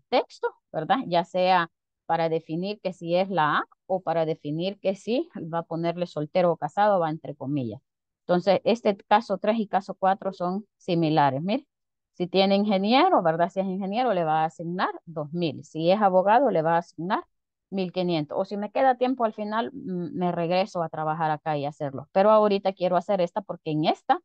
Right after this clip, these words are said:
utilizamos una operación matemática,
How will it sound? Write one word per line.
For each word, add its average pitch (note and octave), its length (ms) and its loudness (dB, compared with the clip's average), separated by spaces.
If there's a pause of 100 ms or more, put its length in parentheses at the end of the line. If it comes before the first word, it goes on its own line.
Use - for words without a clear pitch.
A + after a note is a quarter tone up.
(340)
utilizamos F#3 800 -2
una F3 220 -4
operación F3 640 -2 (1080)
matemática, E3 1000 -2